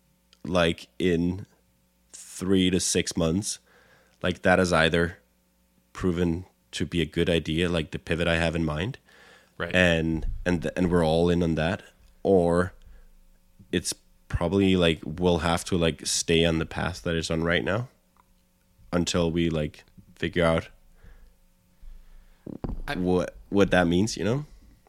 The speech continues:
Speaker 2: Yeah. I mean, I think the, the, the urgency is just your desire to know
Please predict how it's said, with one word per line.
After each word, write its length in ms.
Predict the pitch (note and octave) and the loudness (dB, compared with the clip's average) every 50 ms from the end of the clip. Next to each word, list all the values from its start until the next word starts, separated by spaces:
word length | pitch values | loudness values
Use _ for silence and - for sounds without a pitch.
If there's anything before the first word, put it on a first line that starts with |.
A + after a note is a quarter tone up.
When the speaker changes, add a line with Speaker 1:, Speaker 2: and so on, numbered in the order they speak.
| _ _ _ | _ _ _
Speaker 2:
Yeah. 460 | - C3+ D3 C#3+ C3+ B2 G#2+ F#2+ F2+ - - _ _ _ | -10 -4 0 0 2 2 2 0 -2 -4 -10 _ _ _
I 60 | - A#2 | -2 2
mean, 100 | B2+ C3 | 4 6
I 80 | C3 B2+ | 6 6
think 280 | - - F#3 E3+ - | 6 4 2 2 2
the, 420 | - A#2 A#2+ A2+ A2 G#2 G2 F#2+ - - _ _ _ _ _ _ _ _ _ _ _ _ _ _ _ _ _ _ _ _ _ _ _ | 2 4 6 6 6 6 4 2 -2 -6 _ _ _ _ _ _ _ _ _ _ _ _ _ _ _ _ _ _ _ _ _ _ _
the, 120 | - A2+ G#2+ - - _ _ _ _ _ _ _ - - - - | -4 -4 -4 -6 -12 _ _ _ _ _ _ _ -20 -14 -6 -4
the 140 | C3+ C#3 | 0 4
urgency 560 | - F3+ F#3+ B2+ B2 B2+ A2+ - - A2+ G2+ F#2+ | 6 6 6 4 2 0 0 0 2 2 2 0
is 140 | F#2 E2+ | 0 -2
just 300 | - - G#2 F#2 - - | -4 -4 -4 -4 -4 -2
your 160 | G2 G2 A#2+ A#2 | -2 0 0 0
desire 460 | G#2 G2 F#2 - G2 F#2 F2+ F2+ F2+ | -2 -2 0 2 2 2 2 2 -2
to 140 | - - - | -4 -8 -10
know 480 | E2+ E2 E2 F2+ F#2 F2+ E2+ D#2+ D#2+ | -10 -8 -6 -4 -4 -4 -4 -6 -8